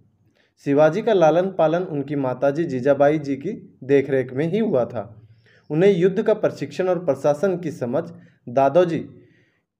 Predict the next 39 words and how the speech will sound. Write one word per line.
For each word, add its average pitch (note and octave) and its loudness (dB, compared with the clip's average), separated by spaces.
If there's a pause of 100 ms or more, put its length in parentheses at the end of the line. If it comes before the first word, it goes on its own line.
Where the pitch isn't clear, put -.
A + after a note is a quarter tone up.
(100)
कोंडदेव D#3 0
से F#3 -4
मिली C3 0
हुई A#2+ -4
थी। G#2 -16 (140)
वे C3+ -4
भारत C#3 0
के F3+ 2
महान D#3+ 2
योद्धा D#3+ 2
एवं C#3+ -2
रणनीतिकार C3+ -2
थे G3 2
और D3 -2
हम D#3+ -2
सब E3+ -2
जानते D3+ 0
हैं G3 0
कि F#3 -6
उनके D#3 -4
नाम C3 -2
से C3 -4
मुगल C3+ 0
कांपते A2 -6
थे। - -16 (520)
सोलह C#3 0
सौ C#3+ -6
चौहत्तर C#3+ 0
में F3+ 0
उन्होंने C#3+ -2
पश्चिम D#3 -2
भारत B2+ -2
में F3+ 0
मराठा C3+ 0
साम्राज्य B2+ -4
की D#3 -6
नींव E3 2
रखी B2 -4
थी। G2+ -14